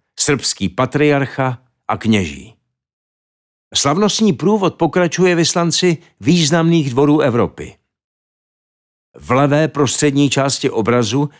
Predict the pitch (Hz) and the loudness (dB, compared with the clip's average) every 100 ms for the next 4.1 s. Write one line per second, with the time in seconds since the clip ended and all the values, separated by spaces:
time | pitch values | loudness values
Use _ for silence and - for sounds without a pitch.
0 | _ - 123 131 - 143 139 120 147 127 | _ -2 0 0 0 0 0 0 -2 -4
1 | _ - - 156 165 156 - - 143 143 | _ -6 0 2 2 0 0 -2 0 0
2 | 123 147 - 104 - 139 - 147 135 135 | 0 -2 -2 -6 -4 -4 0 0 0 0
3 | 143 131 98 - - 110 - 120 117 117 | -2 -2 -2 -4 -4 -4 0 0 2 0